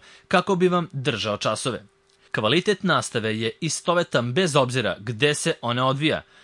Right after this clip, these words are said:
a uz to naša škola italijanskog jezika je dobro poznata po najpristupačnijim cenama u gradu.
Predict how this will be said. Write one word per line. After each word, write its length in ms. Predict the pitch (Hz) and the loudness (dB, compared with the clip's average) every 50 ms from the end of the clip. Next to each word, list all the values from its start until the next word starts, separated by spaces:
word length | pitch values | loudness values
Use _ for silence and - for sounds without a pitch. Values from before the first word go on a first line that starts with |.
| - - - | -20 -10 -2
a 160 | - 131 127 | 0 0 2
uz 240 | 123 123 - - - | 2 0 -2 -4 0
to 260 | - 185 127 78 - 92 | 2 2 2 2 0 -4
naša 380 | 107 123 135 165 190 - 185 | -4 -2 0 0 0 0 0
škola 320 | 165 - - 190 190 180 170 | 0 0 0 2 2 2 2
italijanskog 640 | 160 156 - 127 113 131 165 175 - 175 147 131 | 0 0 -2 -2 -2 -2 -2 -4 -4 -4 -4 -2
jezika 340 | 147 165 175 170 196 - 190 | -2 -2 -2 -2 -2 -2 -2
je 160 | 170 143 113 92 | -2 -2 -2 -4
dobro 400 | 85 101 135 160 180 190 185 151 | -2 0 0 2 2 2 0 0
poznata 520 | - - 165 175 170 196 190 165 - 180 | 0 0 0 0 0 -2 -2 -2 0 -2
po 240 | 151 - 170 165 143 - | 0 0 0 -2 -2 -2
najpristupačnijim 1160 | - 127 151 170 185 170 - 190 202 185 - - 160 - 156 127 123 - - 156 143 143 147 | -4 -4 -2 -2 -2 -2 -2 0 -2 0 0 -2 0 2 2 2 2 0 -4 -4 -4 -4 -4
cenama 400 | - - 110 85 87 92 101 110 | -4 -6 -6 -6 -4 -4 -4 -4
u 60 | 123 | -2
gradu. 400 | 147 147 131 101 92 82 80 71 | 0 2 2 2 2 0 -4 -10